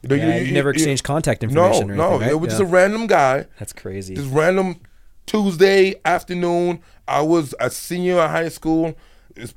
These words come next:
Speaker 1: probably ni-, ni-, like, somewhere in the spring of nineteen ninety-nine.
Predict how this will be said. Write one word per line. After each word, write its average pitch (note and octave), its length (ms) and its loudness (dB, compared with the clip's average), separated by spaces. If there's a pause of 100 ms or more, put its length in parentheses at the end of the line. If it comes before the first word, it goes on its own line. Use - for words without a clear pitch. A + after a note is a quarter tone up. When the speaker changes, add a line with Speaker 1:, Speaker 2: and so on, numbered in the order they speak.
Speaker 1:
probably E3 480 -2
ni-, C#3 320 -2
ni-, B2+ 300 -4 (260)
like, C3 240 -10
somewhere E3 400 -4
in D#3+ 60 -2
the C#3+ 80 -2
spring D#3 560 -8
of D3+ 80 -4
nineteen D#3+ 540 -6
ninety-nine. D3+ 840 -2